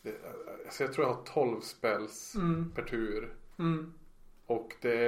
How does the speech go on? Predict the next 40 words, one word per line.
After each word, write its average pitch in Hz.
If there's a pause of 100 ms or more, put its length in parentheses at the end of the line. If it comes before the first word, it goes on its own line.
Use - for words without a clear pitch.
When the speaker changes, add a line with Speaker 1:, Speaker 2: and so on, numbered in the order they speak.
(140)
Speaker 1:
är 107 (260)
väldigt, 113
väldigt 107
många 104
damage 101
spells 101
och 101
det 107
är 104
väldigt 101
bra 101
range 104 (760)
på 92
den. 71 (160)
Speaker 2:
Ja, 208 (160)
fy 247 (260)
fan. 202 (800)
Speaker 1:
Och 123
det 143
är 139
inte 147
en 135
enda 120
ally, 107
det 117
tycker 107
jag 98
känns 95
bra. 95 (200)
Speaker 2:
Mm. 170 (880)
Hur 170
många 190
endless 220
spells 175
var 185
det, 170
menar? 180 (1000)
Speaker 1:
Två 139
bara. 104 (460)
Speaker 2:
Två. 80